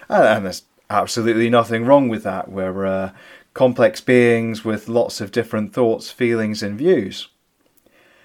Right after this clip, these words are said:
This, uh, this article was just reporting about how a Polish study that had been presented at a, uh, recent meeting had found that, uh, just, uh,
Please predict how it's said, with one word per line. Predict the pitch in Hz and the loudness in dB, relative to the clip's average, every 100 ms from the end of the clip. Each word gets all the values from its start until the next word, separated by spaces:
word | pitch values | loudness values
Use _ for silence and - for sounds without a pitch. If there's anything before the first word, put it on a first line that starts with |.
| _ _ _ - | _ _ _ -14
This, | 156 202 202 - | -6 -4 -4 0
uh, | 196 180 165 143 | 4 8 8 6
this | 185 180 | 4 6
article | 175 151 139 123 123 110 107 | 6 6 2 -2 0 2 2
was | 110 110 | 0 0
just | 110 131 123 120 | 0 -2 0 -2
reporting | 117 139 139 127 120 113 110 | -2 2 2 2 0 0 0
about | 107 113 110 107 107 - - - | 2 2 2 0 -2 -8 -14 -10
how | 113 110 110 107 104 - - - - | -4 0 2 2 -2 -10 -20 -14 -4
a | 110 107 104 | -2 -2 -6
Polish | - - 156 156 135 - - | -8 -2 0 2 2 0 -4
study | - 95 95 | -6 -4 -4
that | 92 98 | -2 -4
had | 95 | -4
been | 107 98 | -6 -6
presented | 107 110 107 107 98 | -2 0 0 -4 -4
at | 98 - | -6 -4
a, | 98 95 98 98 | -4 -2 -2 -4
uh, | 98 95 | -4 -4
recent | 95 107 - 101 98 | -2 -4 -4 -8 -4
meeting | 107 107 - 95 92 - - | -4 -4 -8 -10 -12 -20 -8
had | - 151 | -4 -4
found | - 139 131 127 120 113 110 | -2 0 0 0 -2 -4 -6
that, | - 113 110 - - - - _ - | -2 0 0 0 -6 -14 -18 _ -10
uh, | 104 104 104 | -6 -6 -4
just, | - 165 - | -4 -4 -4
uh, | 110 | -8